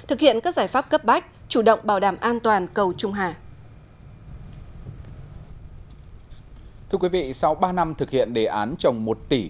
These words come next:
Speaker 2: cây xanh giai đoạn hai nghìn không trăm hai mươi mốt hai nghìn không trăm hai mươi lăm, Việt Nam đang đạt một trăm hai mươi mốt phẩy bốn phần trăm so với kế hoạch. Đến thời điểm này,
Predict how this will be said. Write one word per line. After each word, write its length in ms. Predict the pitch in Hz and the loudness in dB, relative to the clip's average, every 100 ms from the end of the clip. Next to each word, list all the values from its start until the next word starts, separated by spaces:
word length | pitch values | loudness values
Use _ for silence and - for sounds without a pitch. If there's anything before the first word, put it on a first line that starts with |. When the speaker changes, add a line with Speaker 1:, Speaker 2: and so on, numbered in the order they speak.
| - | -2
Speaker 2:
cây 140 | 147 | -2
xanh 260 | - 147 143 | 0 -4 0
giai 120 | 156 | 2
đoạn 200 | 131 95 | 2 0
hai 120 | 131 | -4
nghìn 200 | 127 107 | -4 -4
không 200 | 98 135 | -4 -4
trăm 220 | 131 127 | -2 -4
hai 120 | 120 120 | -4 -4
mươi 120 | 123 | -2
mốt 200 | 160 185 | 0 -2
hai 140 | 139 | -4
nghìn 200 | 113 98 - | -4 -4 -4
không 200 | 127 120 | -6 -4
trăm 200 | 120 113 | -4 -4
hai 100 | 120 | -2
mươi 140 | 120 | 0
lăm, 140 | 123 107 - - - | 0 -2 -10 -20 -2
Việt 160 | 156 175 | -2 0
Nam 300 | 160 151 131 | -2 -2 0
đang 320 | 143 131 123 | 0 0 0
đạt 240 | 127 - | 0 0
một 140 | 127 107 - | -6 -6 -4
trăm 260 | 135 127 | -2 -2
hai 180 | 127 143 | -2 -2
mươi 160 | 131 127 | -2 -2
mốt 200 | 160 214 - | 0 0 -2
phẩy 140 | 95 - | -4 0
bốn 240 | 135 202 - | 0 0 -2
phần 200 | 123 87 | -4 0
trăm 260 | 143 123 101 | 0 0 -4
so 240 | - 117 92 | -6 -4 -2
với 140 | 98 98 | -2 -2
kế 140 | 117 | -2
hoạch. 200 | 143 92 - - - - - - - - - - - - - - - - - | 0 -2 -4 -20 -20 -20 -20 -20 -20 -20 -20 -20 -20 -20 -20 -20 -20 -20 0
Đến 180 | 143 196 | 2 2
thời 100 | 202 | 2
điểm 160 | 123 | 2
này, 140 | 120 | 4